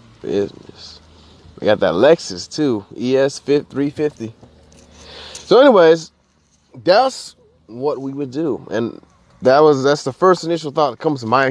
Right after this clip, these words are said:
mind. Regardless of whether she has a boyfriend or not, I don't know.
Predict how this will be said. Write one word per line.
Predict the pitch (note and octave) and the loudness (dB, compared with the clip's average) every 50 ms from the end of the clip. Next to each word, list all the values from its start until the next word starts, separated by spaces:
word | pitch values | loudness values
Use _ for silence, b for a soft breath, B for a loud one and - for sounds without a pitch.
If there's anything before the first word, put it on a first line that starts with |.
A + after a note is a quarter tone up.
| B2+ | -2
mind. | A#2 B2 C#3+ C3+ B2 A#2 A2 G#2 G#2 G2+ _ b b b b b b b b | -2 0 2 2 2 0 -2 -4 -6 -10 _ b b b b b b b b
Regardless | C#3+ C#3 B2 - E3 A3+ C4+ C4+ B3 G#3+ F#3 - - - - _ _ _ _ _ _ _ _ _ _ _ _ - | -10 -8 -4 0 2 4 6 6 6 4 2 0 -6 -18 -20 _ _ _ _ _ _ _ _ _ _ _ _ -8
of | B2+ C#3 C#3+ C3 | -6 -4 -4 -2
whether | C3 C#3 C#3+ C#3+ C#3+ C#3+ C3+ | -2 -2 0 0 0 -4 -6
she | C3+ B2+ - - F3 F3 E3+ E3+ E3 D#3 D3+ C3 - _ _ _ _ - | -6 -12 -14 -14 -12 -10 -10 -10 -10 -10 -12 -12 -16 _ _ _ _ -10
has | C#3 C#3+ D3 C#3 | -6 -6 -6 -6
a | C3+ | -6
boyfriend | B2 C3+ C3+ C3+ B2+ _ - A2 | -2 -2 -2 -2 -2 _ -8 -6
or | G2+ | -4
not, | G#2 C3 C#3+ C3 A#2 - - - - - _ _ _ _ _ _ _ - | -2 0 0 0 -2 -4 -8 -14 -20 -20 _ _ _ _ _ _ _ 2
I | E3 G3+ G#3+ G3 | 4 4 6 6
don't | F3 D#3 C3 B2 | 6 4 2 0
know. | A#2+ B2 B2 B2+ B2+ B2+ B2 - | 0 0 0 2 2 0 0 -4